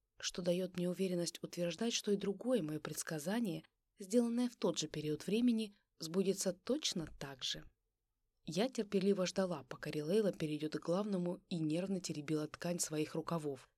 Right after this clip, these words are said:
«Но, как я вижу, оно уже начало сбываться», усмехнулась своим мыслям ведьма. Обернувшись, она встретилась с моим ничего не понимающим взглядом и снисходительно улыбнулась.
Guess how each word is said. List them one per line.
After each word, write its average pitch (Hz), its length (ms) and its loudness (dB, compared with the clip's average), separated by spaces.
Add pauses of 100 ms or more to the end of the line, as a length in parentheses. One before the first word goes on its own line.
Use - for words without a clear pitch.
(240)
«Но, 202 260 4
как 208 280 -4
я 208 100 2
вижу, 294 360 2
оно 277 240 4
уже 269 240 2
начало 208 380 0
сбываться», 156 640 -4 (720)
усмехнулась 233 640 0
своим 147 340 -2
мыслям 185 400 0
ведьма. 151 400 -4 (180)
Обернувшись, 156 760 0 (320)
она 220 220 0
встретилась 262 520 0
с - 60 -2
моим 240 320 2
ничего 196 540 2
не 151 100 0
понимающим 151 640 0
взглядом 160 480 0 (640)
и 180 80 -2
снисходительно 160 920 0
улыбнулась. 165 640 0